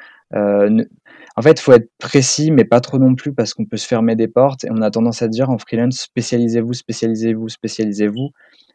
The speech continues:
Mais avec le peu d'expérience que j'ai, c'est compliqué pour moi de, de me spécialiser et de fermer la porte à plein de clients.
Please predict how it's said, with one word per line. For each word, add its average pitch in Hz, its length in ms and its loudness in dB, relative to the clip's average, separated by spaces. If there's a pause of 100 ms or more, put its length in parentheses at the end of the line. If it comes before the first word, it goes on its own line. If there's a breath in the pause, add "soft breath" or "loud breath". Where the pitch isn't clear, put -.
(100)
Mais 110 80 -2
avec 104 260 0
le 110 80 -2
peu 135 140 -2
d'expérience 117 640 -2
que 113 100 -4
j'ai, 113 200 -2
c'est 110 160 -6
compliqué 113 460 -8
pour 127 180 -8
moi 117 180 0
de, 104 240 -2
de 101 140 -4
me 104 100 0
spécialiser 110 840 -4 (540 soft breath)
et 104 100 -2
de 98 80 -14
fermer 113 300 2
la 110 120 4
porte 123 260 -4
à 104 80 -2
plein 110 160 -6
de 107 100 -4
clients. 117 460 -4